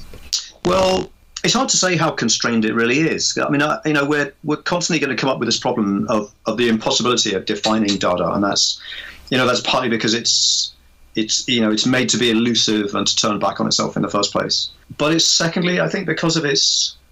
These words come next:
because of its particular kind of forms that it took historically.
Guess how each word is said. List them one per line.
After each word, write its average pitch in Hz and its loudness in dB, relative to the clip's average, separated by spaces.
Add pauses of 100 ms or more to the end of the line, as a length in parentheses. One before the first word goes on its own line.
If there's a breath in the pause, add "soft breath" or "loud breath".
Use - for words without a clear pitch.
because 156 0
of 151 0
its - -2 (240)
particular 123 0 (120)
kind 139 -2
of 127 -4
forms 139 -2
that 110 0
it - -4
took - -2
historically. 120 -2